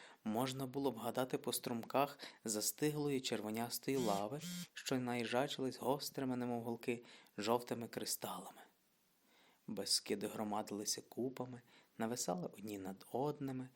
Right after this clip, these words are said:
загрожуючи завалитися, проте не падали, попри всі закони рівноваги. Звичайно, природні струси повинні були дещо змінити їхній вигляд,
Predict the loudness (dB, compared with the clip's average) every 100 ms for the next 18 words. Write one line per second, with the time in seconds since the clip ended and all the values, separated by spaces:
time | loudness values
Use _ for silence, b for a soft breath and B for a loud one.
0 | B B -6 -4 0 2 0 0 -4 -2
1 | -4 -4 -4 0 0 -2 -4 -4 -6 B
2 | B B -6 2 4 6 4 -2 -2 -4
3 | -8 -10 -16 _ -20 -14 -8 -4 0 2
4 | 2 0 -4 -2 -2 -2 -2 -2 -2 -4
5 | -10 -12 -12 -14 _ _ _ _ _ _
6 | B B B -6 -2 2 6 6 4 -2
7 | 2 6 6 4 -2 0 0 2 2 2
8 | 2 2 2 2 4 2 2 0 2 2
9 | 2 -2 -2 -2 4 4 6 2